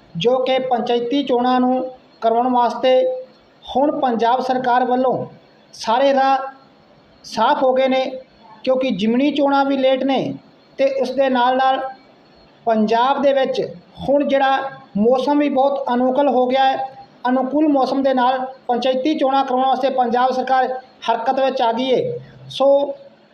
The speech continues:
ਕਦੋਂ ਕਰਵਾ ਰਹੀ ਹੈ ਪੰਚਾਇਤੀ ਚੋਣਾਂ? ਮੁੱਖ ਮੰਤਰੀ ਵੱਲੋਂ ਆਪਣੇ ਅਫਸਰਾਂ ਦੀਆਂ ਡਿਊਟੀਆਂ ਲਾ ਦਿੱਤੀਆਂ ਗਈਆਂ ਨੇ। ਤੁਸੀਂ ਜੁੜੋ ਚੜ੍ਹਦੀ ਕਲਾ ਲਾਈਵ ਨਾਲ, ਬਹੁਤ ਬਹੁਤ ਸਵਾਗਤ ਹੈ ਤੁਹਾਡਾ। ਦੋ ਹਜ਼ਾਰ ਚੌਵੀ ਪੰਚਾਇਤੀ ਚੋਣਾਂ ਦੇ ਮੱਦੇਨਜ਼ਰ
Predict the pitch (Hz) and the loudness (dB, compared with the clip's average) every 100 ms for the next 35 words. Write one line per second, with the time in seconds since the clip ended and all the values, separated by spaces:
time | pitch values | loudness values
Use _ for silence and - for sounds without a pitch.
0 | - 247 285 - 285 277 277 294 294 285 | -2 2 2 2 2 2 2 2 0 -2
1 | 254 269 262 277 262 269 277 269 240 311 | -2 -2 -2 -2 0 0 0 -2 -2 0
2 | 302 277 254 277 277 262 277 285 254 247 | 0 0 0 -2 -2 0 0 0 0 -2
3 | 262 285 254 - 269 269 269 269 226 226 | -2 -2 -2 -4 -2 0 0 0 0 0
4 | 226 285 277 262 262 269 254 269 269 269 | 0 0 2 0 0 -2 -2 -2 -2 -2
5 | 254 - - - - - - 247 277 254 | -6 -14 -20 -20 -20 -20 -10 -4 -2 2
6 | 269 269 269 269 302 277 269 254 247 254 | 2 2 0 0 0 2 2 2 2 0
7 | 269 262 - 214 262 254 262 254 254 240 | 0 -2 -4 0 2 2 0 0 0 0
8 | 254 233 240 196 - - - - - _ | -2 -2 0 0 -4 -12 -20 -20 -20 _
9 | - - 202 247 285 285 285 277 269 294 | -20 -6 0 2 4 2 0 0 0 0
10 | 294 262 262 254 254 285 277 262 277 277 | 0 -2 0 -2 -2 -2 0 0 2 0
11 | 269 - 214 277 247 226 247 269 262 254 | -2 -4 0 2 2 0 2 2 2 0
12 | - | -2